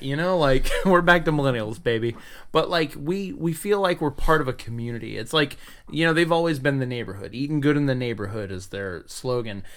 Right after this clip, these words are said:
Speaker 2: And now they're really f-, putting more focus on the neighborhood, which I think is smart
Speaker 1: Hmm.
Speaker 2: to, you know, get them back into it. I think that's a great
Speaker 1: Interesting.
Speaker 2: thing that they're doing. They're really, you know, giving back.
Speaker 1: Yeah.
Speaker 2: It's a great thing. And look, again, we spent a lot of money today. We spent about a hundred bucks between the two of us.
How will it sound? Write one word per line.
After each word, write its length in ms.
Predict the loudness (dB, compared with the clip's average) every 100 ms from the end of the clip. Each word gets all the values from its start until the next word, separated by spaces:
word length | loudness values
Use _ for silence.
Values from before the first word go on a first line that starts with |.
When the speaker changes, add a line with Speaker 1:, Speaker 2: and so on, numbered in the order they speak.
| -12
Speaker 2:
And 160 | -4 0
now 220 | 2 2
they're 100 | 2
really 240 | 2 4 2
f-, 180 | -2 -8
putting 280 | -4 0 0
more 120 | -2
focus 540 | -6 -2 0 0 -2
on 140 | -2 -6
the 80 | -8
neighborhood, 580 | -8 -8 -8 -6 -6
which 160 | -6 -2
I 100 | -2
think 200 | 0 -2
is 120 | -4
smart 520 | -4 -4 0 2 2
Speaker 1:
Hmm. 80 | -4 -10 -16 -16 -8
Speaker 2:
to, 100 | -4
you 120 | 0
know, 120 | 2
get 200 | 4 2
them 120 | 2 4
back 260 | 4 4
into 260 | -2 -2 -2
it. 80 | -2
I 80 |
think 160 | -4 -6
that's 200 | -6 -4
a 40 |
great 180 | 0 0 0
Speaker 1:
Interesting. 80 |
Speaker 2:
thing 180 | -2 -2
that 120 | -2 -4
they're 100 | -4
doing. 440 | -4 -6 -8 -10 -16 -20 -20 -4
They're 180 | 0 2
really, 320 | 2 2 2
you 120 | 2
know, 260 | 0 0 -2 -4
giving 260 | -2 0
back. 460 | 2 2 0 -8 -20 -20 -16
Speaker 1:
Yeah. 200 | -14 -12 -14 -12
Speaker 2:
It's 120 | -8
a 60 | -2
great 260 | -2 0
thing. 320 | -2 -2 -4 -6
And 340 | 0 0 0 -8 -18 -20 -20 -10 0
look, 380 | 0 0 -10 -20 -20 -20 -6
again, 380 | 0 2 2 0
we 160 | -2 -2
spent 260 | -2 0
a 40 | 2
lot 160 | 2 0
of 40 |
money 220 | -4 -8
today. 240 | -10 -12 -8
We 140 | -8
spent 200 | -6 -6
about 200 | -2 -2
a 60 | -2
hundred 260 | -2 -2
bucks 240 | -2 -4 -6
between 260 | -8 -6
the 80 | -6
two 160 | -6 -4
of 80 | -4
us. 240 | -6